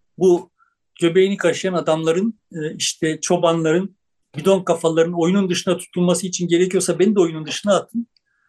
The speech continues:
Ve işte bilimin ışığında filan, tamam, şimdi C H P, ha, yola geldi bak, bilimin ışığında iş yapacak. <laughs> Demek ki, aha, bu zevzekler sürüsünden kurtulacağız diye yorumlamıştır bunu.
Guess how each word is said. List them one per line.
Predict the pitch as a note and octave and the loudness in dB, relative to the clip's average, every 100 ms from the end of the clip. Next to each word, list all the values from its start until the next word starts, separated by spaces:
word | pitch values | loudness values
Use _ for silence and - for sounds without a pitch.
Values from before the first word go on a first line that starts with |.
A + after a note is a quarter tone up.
| - - | -16 0
Ve | F#3 | 2
işte | F#3 - F3+ D#3+ | 2 -2 -4 -4
bilimin | D#3+ F3+ G3 F#3 F3 - | 0 2 2 2 -4 -4
ışığında | D#3+ - D#3+ D3 C#3+ F3+ F#3 F3+ - | -2 0 0 0 0 2 2 0 -6
filan, | D#3+ F3 D3+ A#2+ - _ _ _ _ | 0 0 0 -8 -18 _ _ _ _
tamam, | - D#3+ | -6 -6
şimdi | - F#3 E3+ | -4 -6 -2
C | E3 E3+ | 2 2
H | E3 | 2
P, | E3 | 0
ha, | C3 G3+ - D#3 | 2 0 0 -6
yola | E3 F3+ | -2 0
geldi | F3 D#3 D3+ D3+ | 0 -2 -2 -4
bak, | C3 - G#3 | -6 -6 -4
bilimin | F3+ F3+ | -2 -2
ışığında | E3+ - D#3+ D#3+ D#3+ | -4 -4 -6 -4 -4
iş | E3+ - | -4 -4
yapacak. | D3+ D3 D3 F#3 - _ _ _ - | -4 -4 -2 -4 -4 _ _ _ -10
<laughs> | |
Demek | - G#3 G#3 F#3+ - | 0 4 4 2 -2
ki, | G3 F#3 - - - | -4 -4 -6 -10 -2
aha, | E3 F3+ | 2 4
bu | F3+ F3 - _ _ _ | 4 2 -2 _ _ _
zevzekler | - F3 F3 F3 F3 G3 F#3+ | 0 2 4 0 -2 0 -2
sürüsünden | - D#3+ - F3+ G3 F3+ | -4 -12 -8 -2 -2 -2
kurtulacağız | - F3 F3+ F3 E3 C3 - - _ _ _ _ C3+ | -8 -6 -2 0 0 -2 -6 -14 _ _ _ _ -2
diye | F#3+ G#3+ E3 C3+ _ _ _ | 2 4 2 -2 _ _ _
yorumlamıştır | D#3+ F#3 F3+ D#3 C#3+ B2+ - C3 C3 | 0 2 2 -2 -8 -12 -10 -8 -4
bunu. | F#3 B3+ C4 | -2 -2 -4